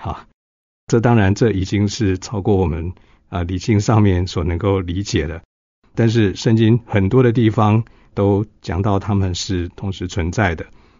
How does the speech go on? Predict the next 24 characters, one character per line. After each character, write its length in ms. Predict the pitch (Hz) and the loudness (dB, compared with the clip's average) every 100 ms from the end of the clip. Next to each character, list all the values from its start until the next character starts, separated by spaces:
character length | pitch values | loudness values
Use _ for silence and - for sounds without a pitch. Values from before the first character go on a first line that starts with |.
| _ - | _ -10
啊， 140 | 82 | -8
像 400 | - 107 92 82 - _ | 0 2 2 -2 -10 _
这 120 | - 92 | -6 0
个 140 | 90 | 2
耶 140 | 113 | 2
稣 260 | 123 - 113 | 2 4 2
基 180 | 113 110 | 2 0
督， 360 | 113 107 127 - _ _ | 2 2 0 -4 _ _
他 140 | 117 98 | -4 -2
在 160 | 117 | 0
受 280 | 110 143 120 | 0 2 2
洗 200 | - 90 | 2 -2
的 80 | 92 | -2
时 220 | - 98 | -4 -4
候， 200 | 85 95 | 0 0
我 120 | 90 | 0
们 100 | 87 | -2
看 240 | 95 113 101 | 2 2 4
到 240 | 104 101 _ - - | 2 0 _ -20 -2
天 200 | 131 131 | 2 4
上 320 | 143 135 101 - - - | 4 4 2 -2 -20 -8
有 120 | 95 | -4
声 300 | 98 139 131 | 0 4 6
音， 260 | 135 131 | 8 6